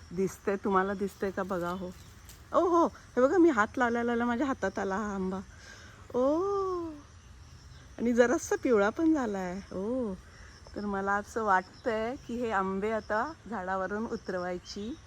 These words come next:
वेळ आलेली आहे. मी just तुम्हाला दाखवण्यासाठी असा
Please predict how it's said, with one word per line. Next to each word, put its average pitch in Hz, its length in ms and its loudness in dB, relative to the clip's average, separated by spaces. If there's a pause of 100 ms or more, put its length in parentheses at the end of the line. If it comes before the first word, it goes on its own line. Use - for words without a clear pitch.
(260)
वेळ 202 260 -2
आलेली 196 340 -4
आहे. - 300 -14
मी 240 240 2
just 277 260 4
तुम्हाला 320 260 8
दाखवण्यासाठी 240 680 4
असा 262 220 -4